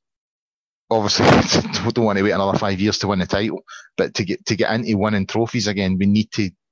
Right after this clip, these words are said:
do it as soon as possible. And we,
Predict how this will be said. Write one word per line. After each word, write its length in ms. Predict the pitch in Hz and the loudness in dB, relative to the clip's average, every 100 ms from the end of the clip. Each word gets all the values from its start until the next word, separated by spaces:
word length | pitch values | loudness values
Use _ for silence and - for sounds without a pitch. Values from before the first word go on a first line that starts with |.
| _ _ | _ _
do 160 | 101 95 | 0 0
it 80 | |
as 100 | - | -2
soon 220 | - 104 90 | -4 -2 -2
as 100 | - | -2
possible. 540 | 98 104 - 95 90 - - - _ _ | -2 -2 -4 -10 -12 -16 -20 -20 _ _
And 600 | 90 90 90 90 87 85 - _ _ _ _ - | -4 0 0 0 -2 -4 -10 _ _ _ _ -14
we, 100 | 165 | -12